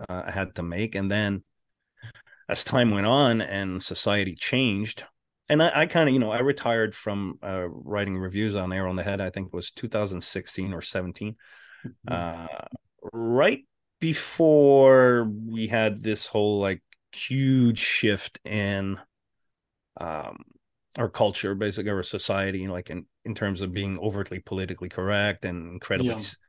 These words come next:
Speaker 1: triggered and sensitive and all that crap. There's no way what I did twenty years ago would fly today. I'd be canceled in five minutes, <laughs> in my opinion. Yeah. So I
Speaker 2: Um,
Speaker 1: booked out at the right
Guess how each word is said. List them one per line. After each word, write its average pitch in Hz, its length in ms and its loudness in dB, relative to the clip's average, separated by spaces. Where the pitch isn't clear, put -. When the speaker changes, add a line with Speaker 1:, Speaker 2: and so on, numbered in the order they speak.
Speaker 1:
triggered 120 560 4
and 95 140 -2
sensitive 107 640 0
and 101 100 -2
all 98 100 -2
that 196 160 -6
crap. - 240 -4
There's 147 200 6
no 180 140 10
way 135 380 8
what 110 180 4
I 107 120 4
did 98 420 2
twenty 98 260 -4
years 104 260 2
ago 92 200 -4
would 90 200 -4
fly 95 260 -2
today. 90 360 -4
I'd 95 160 -2
be 92 80 -8
canceled 92 520 -6
in 85 60 -10
five 85 240 -8
minutes, 87 480 -8
<laughs> - 400 0
in 127 120 4
my 117 120 6
opinion. 92 480 -2
Yeah. 90 240 -8
So 107 320 2
I 123 120 8
Speaker 2:
Um, 160 80 6
Speaker 1:
booked 135 200 2
out 120 140 8
at 107 100 4
the 90 80 -2
right 90 180 -2